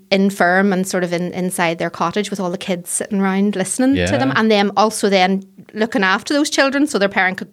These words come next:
Speaker 1: parents could go out and work.
Speaker 2: Yeah, I, th-, I think it's really interesting. Like, it's almost back to that idea that it takes a village to raise a child. Do you know what I mean?
Speaker 1: Mm-hmm.
Speaker 2: And, like,
Speaker 1: Absolutely.
Speaker 2: the, the, the community links and the, the inbuilt support were, were phenomenal there.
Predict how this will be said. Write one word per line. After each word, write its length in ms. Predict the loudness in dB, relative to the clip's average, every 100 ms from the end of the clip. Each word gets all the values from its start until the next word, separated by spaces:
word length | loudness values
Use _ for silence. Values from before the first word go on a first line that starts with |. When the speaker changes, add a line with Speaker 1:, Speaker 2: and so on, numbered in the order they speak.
| _
Speaker 1:
parents 260 | -2 -2 -2
could 120 | -6
go 80 | -2
out 120 | -2
and 100 | 0
work. 400 | 0 0 -2 -20 -18 -18 -2
Speaker 2:
Yeah, 400 | 2 6 6 4
I, 40 |
th-, 120 | 0 -4
I 40 | 0
think 160 | 2
it's 100 | 4 4
really 160 | 4
interesting. 460 | 4 2 2 2 0
Like, 220 | 2 0
it's 140 | -2 0
almost 300 | 2 2 0
back 200 | -2 -2
to 120 | -4
that 220 | -2 -2
idea 640 | -2 -4 -4 -4 -2 -2 -4 -10 -20 _ _ _
that 160 | 0 2
it 120 | 2
takes 260 | 2 0 2
a 60 |
village 420 | 0 2 2 0 -2
to 120 | 0
raise 300 | 2 2 2
a 60 | -4
child. 580 | -2 2 2 2 -2 -8 -2
Do 100 | 2
you 60 |
know 60 | 4
what 60 | 4
I 20 | 4
mean? 40 | 2
Speaker 1:
Mm-hmm. 80 | -2 -6 -14 -2
Speaker 2:
And, 180 | 0 2
like, 180 | 2 0
Speaker 1:
Absolutely. 400 | -6 -6 -8 -4
Speaker 2:
the, 200 | 0 2
the, 40 |
the 120 | 2
community 460 | -4 0 0 2 2
links 300 | 2 0 0
and 160 | -2 -2
the, 220 | -2 -4
the 140 | -6 -6
inbuilt 300 | -6 -6 -8
support 480 | -10 -10 -6 -4 -4
were, 300 | -2 -2 -2
were 140 | -4
phenomenal 480 | -6 -4 -2 -2 0
there. 220 | 2 2